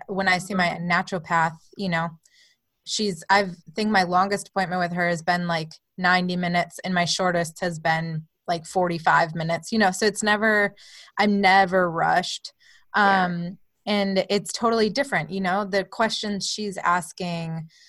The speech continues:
Speaker 1: aren't, like, she looks at my blood work, she looks at my levels and all that stuff and makes an informed decision about my medication because I still have to take medication. But, like, um, but then it's more like,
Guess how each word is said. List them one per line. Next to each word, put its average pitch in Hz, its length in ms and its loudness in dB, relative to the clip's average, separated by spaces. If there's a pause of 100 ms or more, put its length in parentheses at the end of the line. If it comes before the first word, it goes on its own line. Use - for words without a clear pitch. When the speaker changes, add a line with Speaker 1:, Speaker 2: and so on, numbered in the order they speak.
(320)
Speaker 1:
aren't, 185 520 0 (840)
like, 202 380 0
she - 180 0
looks 262 240 4
at - 100 2
my 196 140 6
blood 170 260 -2
work, 220 260 2
she - 200 -4
looks 214 240 -2
at 226 160 4
my 165 580 0
levels 175 600 0
and 175 120 -2
all 165 220 2
that 170 220 0
stuff 175 260 -2
and 175 140 -2
makes 175 280 -6
an 180 160 -2
informed 170 380 -4
decision 165 400 -8
about 160 240 -2
my 165 100 -6
medication 160 920 -4 (300)
because 202 180 0
I 196 100 6
still 190 200 0
have 180 140 0
to 175 80 -4
take 165 220 -6
medication. 160 580 -6
But, 175 160 2
like, 175 240 -4 (500)
um, 175 480 0 (440)
but 220 160 -2
then 254 500 4
it's 214 220 0
more 208 380 2
like, 190 240 2